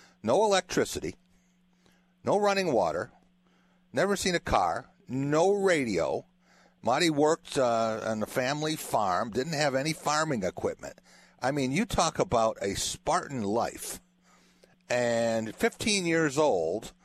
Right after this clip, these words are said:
and, uh, Michael Clayton, who was the administrator of, uh, the Utah Valley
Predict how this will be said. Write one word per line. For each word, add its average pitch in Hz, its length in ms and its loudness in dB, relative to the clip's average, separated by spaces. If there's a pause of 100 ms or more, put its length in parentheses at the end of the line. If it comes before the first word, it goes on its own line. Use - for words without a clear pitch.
(520)
and, 120 420 0
uh, 110 200 4
Michael 127 640 0
Clayton, 95 720 -4
who 117 140 -2
was 113 180 2
the 113 80 2
administrator 123 800 0
of, 95 320 -2
uh, 95 160 0 (440)
the 95 140 0
Utah 170 580 2
Valley 135 500 0